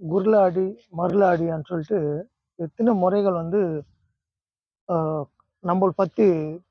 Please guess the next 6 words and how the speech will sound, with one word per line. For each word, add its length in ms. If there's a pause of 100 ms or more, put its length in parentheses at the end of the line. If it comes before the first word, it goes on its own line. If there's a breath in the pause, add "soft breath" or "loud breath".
(120)
தெரிஞ்சுக்கிறதுக்கு 920 (260)
ஒரு 160
வாய்ப்பா 400 (380)
அது 200
இருக்கு. 240 (840)
குரு 180